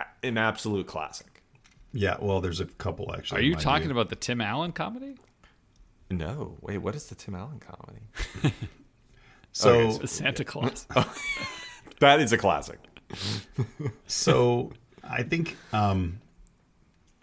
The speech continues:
Speaker 2: I can go super sappy, or I could
Speaker 1: Mm.
Speaker 2: go with something that I think is, is much more eloquent and impressive.
Speaker 1: Mm.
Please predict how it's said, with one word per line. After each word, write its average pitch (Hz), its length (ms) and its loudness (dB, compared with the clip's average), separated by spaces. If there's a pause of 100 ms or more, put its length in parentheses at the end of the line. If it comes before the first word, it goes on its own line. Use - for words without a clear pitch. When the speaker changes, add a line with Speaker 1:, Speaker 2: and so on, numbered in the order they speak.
Speaker 2:
I 110 80 2
can 147 180 0
go 120 200 6
super - 340 -2
sappy, 123 640 -4 (480)
or 101 320 6
I 90 100 0
could 90 180 -4
Speaker 1:
Mm. 82 60 -10
Speaker 2:
go 87 520 -2 (720)
with 87 600 -2 (160)
something 85 680 -4
that 80 340 -4 (160)
I 90 120 -8
think 82 240 -8
is, 78 360 -4 (160)
is 85 160 -8
much 82 300 -6
more 82 500 -6 (760)
eloquent 90 540 -4 (100)
and 90 120 -8
impressive. 87 720 -4 (920)
Speaker 1:
Mm. 85 300 -4